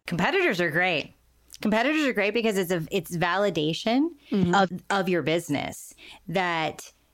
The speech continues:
Speaker 1: you know, I mean, look at Lyft and Uber. They do the exact same thing.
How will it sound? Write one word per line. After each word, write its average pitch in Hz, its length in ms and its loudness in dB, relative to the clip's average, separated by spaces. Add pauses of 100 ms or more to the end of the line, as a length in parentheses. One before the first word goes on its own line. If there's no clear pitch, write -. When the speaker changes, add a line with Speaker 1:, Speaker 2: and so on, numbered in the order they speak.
(420)
Speaker 1:
you 240 100 0
know, 202 120 2
I 185 100 2
mean, 214 180 2
look 233 140 0
at 262 100 -2
Lyft 214 300 -2
and 190 100 2
Uber. 196 400 -2 (400)
They 180 80 0
do 185 140 2
the 175 120 2
exact 143 460 -2
same 190 240 0
thing. - 260 -8